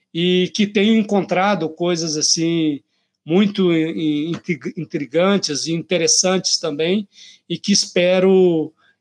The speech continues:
em breve já poder divulgar alguma coisa. Mas muito provavelmente o primeiro documentário relatando a revolta, é, saia, é, esse ano, e aí eu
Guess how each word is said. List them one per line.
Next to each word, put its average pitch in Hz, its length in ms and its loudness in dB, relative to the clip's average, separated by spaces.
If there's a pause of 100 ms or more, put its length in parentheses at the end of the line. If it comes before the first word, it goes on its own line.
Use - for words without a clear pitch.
em 160 120 -2
breve 160 480 0
já 175 200 0
poder 170 320 -2
divulgar 160 460 -2
alguma 165 340 0
coisa. 127 380 -6
Mas - 600 -4
muito 233 300 2
provavelmente 185 760 2
o 208 60 0
primeiro 202 540 2
documentário 151 920 -4 (480)
relatando 170 680 0
a 143 60 -2
revolta, 139 840 -2 (520)
é, 156 800 4
saia, 196 840 2
é, 147 760 -6 (400)
esse 170 320 2
ano, 190 440 0 (300)
e 170 120 0
aí 165 280 2
eu 180 600 2